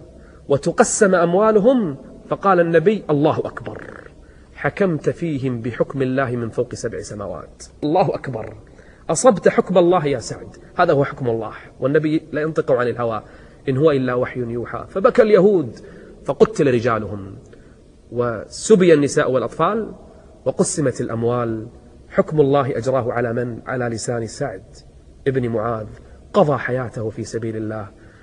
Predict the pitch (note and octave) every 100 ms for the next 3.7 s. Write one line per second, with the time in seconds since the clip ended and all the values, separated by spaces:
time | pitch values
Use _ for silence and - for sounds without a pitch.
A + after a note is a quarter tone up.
0 | - - D#3 C3+ D#3 C#3 C3+ B2 A#2+ B2
1 | A#2 C#3 C3 A#2 A#2 A2+ B2 A2+ - -
2 | - - - - - D#3+ - D3+ C3+ A#2
3 | - - D3+ C#3 C3 A#2